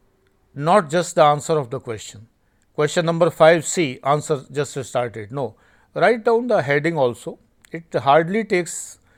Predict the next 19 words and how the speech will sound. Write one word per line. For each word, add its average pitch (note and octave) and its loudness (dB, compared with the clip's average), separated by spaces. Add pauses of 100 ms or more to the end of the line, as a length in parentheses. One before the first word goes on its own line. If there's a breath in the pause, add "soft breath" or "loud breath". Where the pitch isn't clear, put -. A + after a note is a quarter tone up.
(180)
five, D#3 4
six - -6
seconds. D3 -4 (4000)
Whenever A3 4 (100)
you E3 0
are G#3 10
good E3 2
at, A3 4 (300)
at E3+ -2
notes D#3 -2
making D3 -4
and C#3+ -2
taking, B2 -6 (600)
then E3 4
your F3+ 0
speed F#3+ -2
becomes D#3+ -4
very C3 -4
high. A2+ -8